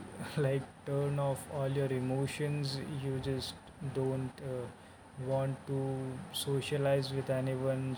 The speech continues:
just don't want to, uh, share your feelings with anyone। But yeah, I just got my emotions back. I socialized with my people,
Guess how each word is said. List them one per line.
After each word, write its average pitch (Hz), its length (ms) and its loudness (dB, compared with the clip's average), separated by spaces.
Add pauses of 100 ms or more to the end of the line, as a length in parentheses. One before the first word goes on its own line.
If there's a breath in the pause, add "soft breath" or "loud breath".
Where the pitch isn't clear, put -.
just 127 260 -2 (240)
don't 131 400 0
want 127 320 2
to, 131 160 0 (240)
uh, 131 320 -6 (140)
share 131 280 2 (140)
your 127 160 4 (320)
feelings 139 640 2
with 143 140 4
anyone। 147 440 2 (580 loud breath)
But 147 140 -2
yeah, 123 280 -2 (100)
I 127 240 -4
just 139 260 -4
got 131 260 0
my 131 140 0
emotions 127 640 -2
back. 147 300 2 (160)
I 127 120 -4 (140)
socialized 131 880 -2
with 131 160 -2
my 127 240 -2 (420)
people, 143 460 -4